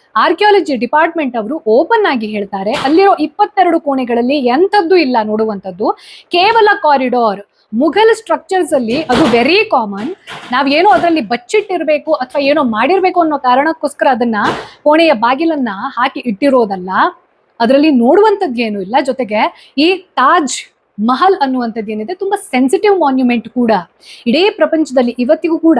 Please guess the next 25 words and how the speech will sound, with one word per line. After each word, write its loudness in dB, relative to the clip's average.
ಭಾರತಕ್ಕೆ -2
ತಾಜ್ 0
ಮಹಲನ್ನೇ 4
ನೋಡ್ಬೇಕು -2
ಅಂತ -8
ಜನ -6
ಬರ್ತಾರೆ. -2
ಇವತ್ತಿಗೂ 2
ಭಾರತದಲ್ಲಿ 0
ಹೈಯೆಸ್ಟ್ 0
ಟೂರಿಸ್ಟ್ 0
ನಂಬರ್ಸ್ 2
ಅಥವಾ -2
ವಿಸಿಟೆಡ್ -2
ಪ್ಲೇಸ್ 0
ಅಂತ -2
ನೋಡಿದ್ರೆ -2
ತಾಜ್ 0
ಮಹಲ್ಲೇ. -6
So 2
ಇಂತಹ 2
ಒಂದು 2
ತಾಜ್ 0
ಮಹಲ್ -6
ಯಾವುದು -2